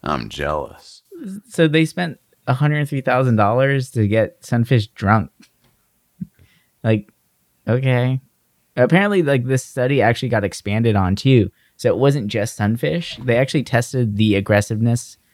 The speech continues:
Speaker 2: of, uh, mice that were drinking tequila as well. So <laughs> they wanted to see how different animals would act like if they were drunk. And, like, I feel like that's gonna be the sequel to Cocaine Bear.
Speaker 1: <laughs> Oh, my God.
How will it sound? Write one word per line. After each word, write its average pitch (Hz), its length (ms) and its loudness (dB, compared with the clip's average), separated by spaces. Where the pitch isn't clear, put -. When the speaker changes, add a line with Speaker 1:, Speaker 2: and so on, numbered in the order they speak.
Speaker 2:
of, 95 420 4
uh, 87 360 2
mice 104 580 2
that 98 320 -4
were 85 480 -2
drinking 98 320 0
tequila 87 420 -4
as 82 160 -4
well. 95 300 -2
So 123 180 4
<laughs> - 260 -20
they 127 140 -2
wanted 143 400 0
to 156 100 2
see 120 440 -4
how 120 160 0
different 117 340 -6
animals 107 380 0
would 95 120 -6
act 98 240 -4
like 104 220 -4
if 92 160 -10
they 90 120 -8
were 87 100 -6
drunk. 82 280 -10
And, 107 160 6
like, 104 160 4
I 120 220 2
feel 147 140 4
like 151 120 2
that's 127 160 0
gonna 135 180 0
be 113 120 2
the 104 100 4
sequel 110 360 -2
to 95 100 0
Cocaine 92 380 -4
Bear. 92 340 -6
Speaker 1:
<laughs> - 20 4
Oh, 180 560 4
my 165 60 4
God. - 480 -2